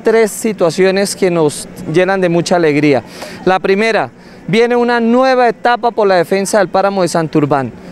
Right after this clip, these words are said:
Son dos departamentos que hacen causa común por la defensa de los ecosistemas, por la defensa del agua, por la defensa de la naturaleza, por la defensa de la biodiversidad,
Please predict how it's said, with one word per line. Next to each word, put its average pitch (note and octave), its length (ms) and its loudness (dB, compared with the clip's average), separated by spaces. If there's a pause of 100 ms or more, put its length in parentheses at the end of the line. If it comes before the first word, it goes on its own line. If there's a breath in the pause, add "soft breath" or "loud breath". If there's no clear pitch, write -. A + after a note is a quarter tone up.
Son G3 320 2
dos C4 280 2
departamentos G3+ 1040 -2 (260)
que F3+ 60 2
hacen A3 280 0
causa A#3+ 460 -2
común A3 340 0
por A#3 160 0
la F#3+ 120 4
defensa F#3+ 420 0
de G#3 60 2
los F#3 180 0
ecosistemas, E3+ 840 -2 (280 loud breath)
por F#3+ 140 4
la F3 140 4
defensa G3+ 500 0
del E3 160 2
agua, F3+ 320 0
por F#3 160 0
la E3+ 80 2
defensa G#3 520 0
de G3 40 0
la F#3 140 0
naturaleza, D#3 680 0
por F#3+ 220 0
la E3+ 100 2
defensa G3 460 0
de G3 40 2
la F3 100 2
biodiversidad, D3+ 800 2